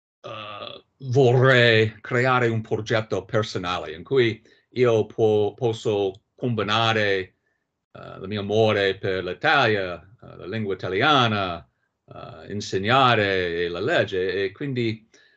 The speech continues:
ho creato questo progetto in cui, eh, io vado alla,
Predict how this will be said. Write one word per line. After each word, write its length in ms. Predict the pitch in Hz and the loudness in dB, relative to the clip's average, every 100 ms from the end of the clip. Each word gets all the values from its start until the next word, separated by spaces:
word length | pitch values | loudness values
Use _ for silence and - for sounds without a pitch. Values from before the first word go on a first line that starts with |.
| _ - | _ -6
ho 140 | 113 | -6
creato 500 | - 123 123 120 107 | -2 0 2 0 -2
questo 380 | 127 120 - 98 | -2 -4 -4 -6
progetto 720 | - 101 92 156 139 - 98 | -4 -4 -2 0 0 -2 -4
in 160 | 98 92 | -6 -8
cui, 400 | - 107 101 92 | -6 -2 -2 -4
eh, 800 | 90 _ _ - 50 50 - - - _ _ _ - | -6 _ _ -16 -14 -12 -14 -16 -18 _ _ _ -4
io 360 | 107 101 95 | 2 4 4
vado 480 | 90 101 104 101 95 | 4 4 4 2 0
alla, 420 | 92 90 90 85 | 0 -2 -4 -8